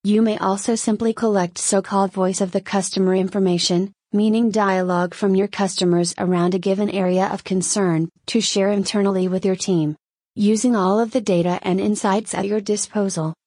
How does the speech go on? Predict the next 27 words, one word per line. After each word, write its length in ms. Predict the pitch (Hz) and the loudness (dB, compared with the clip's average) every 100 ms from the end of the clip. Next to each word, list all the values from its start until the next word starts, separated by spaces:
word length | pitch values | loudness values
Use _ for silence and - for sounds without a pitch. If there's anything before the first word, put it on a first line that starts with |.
| - | 0
you 180 | 202 | 2
then 240 | 202 208 208 | 2 2 2
modify 520 | 196 202 202 196 180 | 2 0 -2 -2 0
your 160 | 190 202 | 2 2
U 180 | 202 | 2
X 240 | 190 180 - | 0 -2 -6
to 140 | 214 | -4
address 340 | 180 185 185 - | -2 -2 -2 -4
the 80 | |
problems 560 | 214 190 180 170 175 180 | -6 -2 -2 0 0 0
you 120 | 190 | 0
have 260 | 175 175 175 | 0 -2 -2
uncovered. 600 | 202 185 185 160 151 151 _ _ _ - | -2 0 -2 -2 -6 -10 _ _ _ -2
With 200 | 202 196 | -2 0
the 80 | 190 | -2
solution 560 | 196 185 185 - 233 | 0 0 0 2 2
in 100 | 220 | 2
place, 500 | 220 208 170 165 - - - | 0 -2 -2 -4 -8 -12 -2
you 200 | 202 220 | 0 0
can 240 | 220 220 | 0 0
and 180 | 226 196 | 0 0
should 160 | - 202 | 2 0
update 400 | 208 - 185 - | -2 0 0 2
your 140 | 202 | -2
K 240 | 196 196 | 0 0
P 160 | 196 196 | 0 0
Is 260 | 170 165 | 0 -2